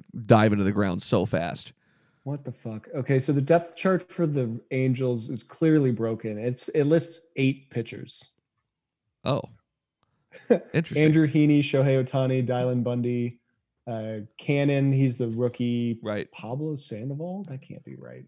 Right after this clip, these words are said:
Speaker 1: No, that's not right.
Speaker 2: Patrick Sandoval.
Speaker 1: Mm, he sounds like a
Speaker 2: Whatever.
Speaker 1: real piece of shit.
Speaker 2: D Peters, Barria, and Pena. The, the bottom four, like, aren't even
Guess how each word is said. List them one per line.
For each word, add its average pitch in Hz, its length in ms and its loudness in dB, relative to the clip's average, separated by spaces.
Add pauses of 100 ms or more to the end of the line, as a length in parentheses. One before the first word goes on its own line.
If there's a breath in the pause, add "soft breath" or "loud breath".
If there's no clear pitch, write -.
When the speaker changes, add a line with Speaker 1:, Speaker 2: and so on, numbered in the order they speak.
Speaker 1:
No, - 180 -10
that's - 220 -12
not - 140 -16
right. 50 220 -16 (800)
Speaker 2:
Patrick 135 480 -2
Sandoval. 98 720 -14 (240)
Speaker 1:
Mm, 98 460 -10 (180)
he 127 100 -2
sounds 117 200 -2
like 120 100 0
a 113 40 -4
Speaker 2:
Whatever. 104 160 -6
Speaker 1:
real 101 120 0
piece 101 240 -4
of 131 100 -8
shit. - 200 -2
Speaker 2:
D 160 160 6
Peters, 147 480 4
Barria, 127 420 4
and 117 100 -2
Pena. 117 280 -4
The, 123 320 -2
the 135 80 -2
bottom 151 320 4
four, 131 260 2
like, 107 160 -2
aren't 110 220 -8
even 98 180 -8